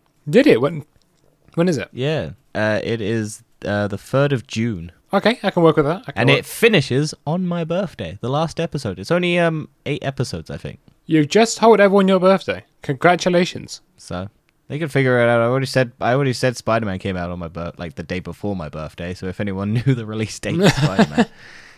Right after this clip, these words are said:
Speaker 1: <laughs>
Speaker 2: it's not a secret. I'm sure people have known your birthday.
Speaker 1: People don't know my birthday. Well, all the people know I might be born in, I don't know, a month that doesn't
Speaker 2: October
Speaker 1: exist.
Speaker 2: ninth.
Speaker 1: Huh?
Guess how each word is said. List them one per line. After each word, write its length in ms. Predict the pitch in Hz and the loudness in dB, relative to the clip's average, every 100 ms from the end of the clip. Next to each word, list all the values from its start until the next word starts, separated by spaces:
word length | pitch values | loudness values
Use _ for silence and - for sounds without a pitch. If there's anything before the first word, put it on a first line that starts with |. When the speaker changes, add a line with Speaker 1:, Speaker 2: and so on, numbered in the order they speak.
| - _ | -20 _
Speaker 1:
<laughs> 720 | _ - - - _ _ _ _ | _ -20 -20 -20 _ _ _ _
Speaker 2:
it's 140 | - | -2
not 160 | 269 156 | 2 2
a 60 | |
secret. 580 | 110 - 90 90 - 147 - | 2 -6 -10 -10 -12 -14 -14
I'm 80 | - - - _ _ _ _ _ | -20 -20 -20 _ _ _ _ _
sure 180 | _ 196 | _ -8
people 240 | 165 139 131 | -4 -2 -2
have 80 | 120 | -2
known 280 | 123 127 | -2 -4
your 160 | 131 196 | -4 -6
birthday. 500 | - - - - - _ _ _ _ _ _ _ _ | -10 -16 -16 -18 -18 _ _ _ _ _ _ _ _
Speaker 1:
People 240 | 294 302 202 | 0 4 4
don't 140 | 147 | 4
know 100 | 127 | 2
my 80 | 113 | 0
birthday. 420 | 107 107 117 156 _ _ - | -2 -4 -6 -8 _ _ -4
Well, 140 | 175 | 2
all 140 | 196 202 | 6 6
the 60 | |
people 160 | 185 185 | 4 4
know 140 | 165 | 6
I 40 | 170 | 6
might 100 | 175 | 6
be 80 | 165 | 4
born 280 | 160 180 185 | 2 4 4
in, 260 | 180 175 - _ _ _ _ _ _ | 2 -2 -10 _ _ _ _ _ _
I 80 | 160 | -4
don't 100 | 147 | 4
know, 80 | 139 | 6
a 40 | |
month 180 | 156 170 | 6 4
that 60 | 160 | 0
doesn't 200 | 160 160 | 0 0
Speaker 2:
October 160 | 180 - | 0 0
Speaker 1:
exist. 200 | 98 104 | -2 -4
Speaker 2:
ninth. 640 | 110 95 87 - - - _ | -4 -4 -8 -16 -20 -20 _
Speaker 1:
Huh? 260 | - 151 | -2 0